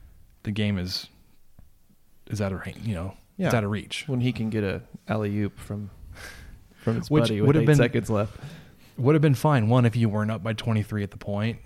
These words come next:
Speaker 1: at that point, and had the other things that had gone on, like we said, if it was a five-point game, it's probably completely, completely different.
Speaker 2: One, he's not in.
Speaker 1: Okay, sure. You're, <laughs> you're right.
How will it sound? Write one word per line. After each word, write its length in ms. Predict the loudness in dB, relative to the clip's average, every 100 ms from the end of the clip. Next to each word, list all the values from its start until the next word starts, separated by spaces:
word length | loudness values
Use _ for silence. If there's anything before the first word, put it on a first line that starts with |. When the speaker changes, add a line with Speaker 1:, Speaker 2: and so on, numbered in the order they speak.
| -14
Speaker 1:
at 100 | -10
that 180 | -8 -8
point, 320 | -8 -6 -4
and 240 | -6 -8 -10 _ _ _ _
had 360 | -4 -2 -2 -4
the 100 | -2
other 240 | 2 2
things 220 | 4 4 2
that 60 |
had 120 | 0
gone 180 | 0 0
on, 180 | 0 -2
like 160 | -4 -4
we 80 |
said, 340 | -2 -2 -4 -6 -8
if 160 | -4
it 100 | -2
was 180 | 0 2
a 240 | 2 2 -2 -10 _ _ _ _ _ _ _ _ -14
five-point 680 | -6 -4 -4 -2 -2 0 0
game, 440 | 0 2 2 0 -8 _ _ _ _ _ _ _ -10
it's 140 | -8 -4
probably 280 | -2 -2 -2
completely, 380 | -4 -4 -6 -10 -16
completely 260 | -8 -4 -2
different. 300 | -2 -4 -10 -18 -20 -18 0
Speaker 2:
One, 240 | 4 4
he's 220 | 4 2
not 200 | 2 0
in. 240 | 0 -2 -6 -12 -20 -20 -20 -20 _ _ _ -20 -6 -2 -2 -4 -8 -4 -4
Speaker 1:
Okay, 200 | -4 -4
sure. 260 | -4 -2
You're, 220 | 2 4 4 0 -2 -6 -14
<laughs> 400 | -18 -18 -12 -4
you're 160 | -4
right. 160 | -4